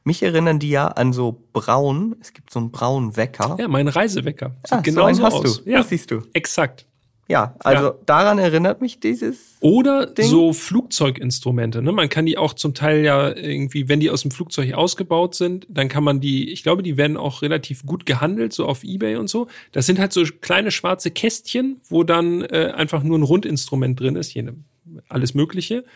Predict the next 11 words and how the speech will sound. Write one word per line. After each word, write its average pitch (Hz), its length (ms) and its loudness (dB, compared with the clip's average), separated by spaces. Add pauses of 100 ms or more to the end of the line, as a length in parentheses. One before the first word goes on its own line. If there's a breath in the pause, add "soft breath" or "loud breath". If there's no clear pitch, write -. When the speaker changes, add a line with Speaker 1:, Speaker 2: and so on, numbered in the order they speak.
(420 soft breath)
Speaker 2:
So 156 160 4
Module 151 560 2
halt. 110 220 -4
Und 127 220 -6
genau 151 320 2
so 165 180 0
sehen 160 220 -2
die 160 80 -4
Dinger 151 260 -2
auch 135 160 -4
aus. 123 260 -4